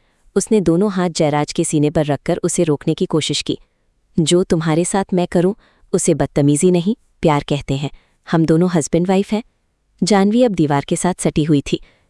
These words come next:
जयराज ने जानवी को दीवारों के बीच अपने हाथ लगाकर घेर लिया था।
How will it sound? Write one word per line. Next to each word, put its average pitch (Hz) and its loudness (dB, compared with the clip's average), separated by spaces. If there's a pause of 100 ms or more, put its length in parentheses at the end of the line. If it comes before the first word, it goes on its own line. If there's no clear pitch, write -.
(140)
जयराज 147 0
ने 165 2
जानवी 139 0
को 160 0
दीवारों 143 0
के 147 -2
बीच 143 -4
अपने - -4
हाथ 151 -2 (100)
लगाकर 165 0
घेर 160 0
लिया 135 0
था। - -8